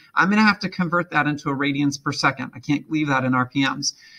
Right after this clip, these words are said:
At the end of the music, the C D is rotating at two hundred and ten R P Ms, again, the same thing. And also now I'm noticing that those are gonna be my two velocities, right? Revolutions per minute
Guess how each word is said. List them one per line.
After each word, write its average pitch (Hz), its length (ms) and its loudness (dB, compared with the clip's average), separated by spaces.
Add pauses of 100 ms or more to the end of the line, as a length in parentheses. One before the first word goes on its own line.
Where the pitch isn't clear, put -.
(160)
At 165 160 0
the 220 120 2
end 254 100 4
of 285 60 2
the 285 80 2
music, 208 320 2
the 165 80 -2
C - 160 -2
D 180 120 -2
is 156 120 -2
rotating 160 480 2
at 139 100 -2
two 165 200 0
hundred 151 320 2
and 151 100 -2
ten 269 320 2
R 151 240 0
P 143 160 2
Ms, 135 280 2
again, 143 260 2
the 143 80 2
same 160 260 0
thing. 151 320 4 (280)
And 160 100 2
also 226 260 4
now 226 240 6
I'm 208 80 6
noticing 202 380 2
that 165 140 -2
those 208 200 -2
are 240 60 -4
gonna 233 180 -2
be 196 140 -4
my 180 140 2
two 190 240 -4
velocities, 170 580 2
right? 135 240 0
Revolutions 156 600 0
per - 140 -6
minute 160 420 0